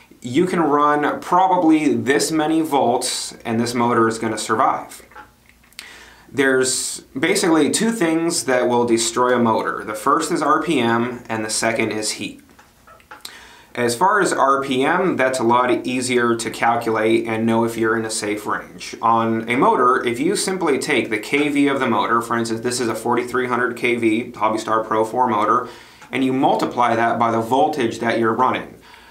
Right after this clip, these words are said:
So this in general is a two cell motor,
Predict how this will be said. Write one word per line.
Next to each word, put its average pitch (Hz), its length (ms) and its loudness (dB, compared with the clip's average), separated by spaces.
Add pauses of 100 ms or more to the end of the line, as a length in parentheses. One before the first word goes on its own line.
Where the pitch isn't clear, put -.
(180)
So 120 540 2
this 151 260 2
in 139 100 2
general 131 240 2
is 110 60 0
a 107 100 -2
two 131 200 0
cell 151 240 2
motor, 120 440 2